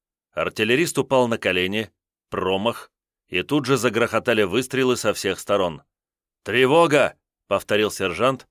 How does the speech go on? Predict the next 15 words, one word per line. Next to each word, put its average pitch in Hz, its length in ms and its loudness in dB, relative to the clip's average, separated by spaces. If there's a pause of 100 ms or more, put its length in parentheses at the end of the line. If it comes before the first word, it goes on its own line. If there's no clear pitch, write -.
(220)
хотя - 360 0
вряд 127 280 2
ли 147 100 0
кто-то 117 300 -2
не 110 140 -4
сообразил. 98 680 0 (1120)
На 82 200 -4
крик 143 280 -2
прилетели 131 520 2
сразу 113 360 0
две 101 200 -2
пули. 76 400 -8 (460)
Первая 107 420 2
выбила 95 340 0
лопату, 104 600 0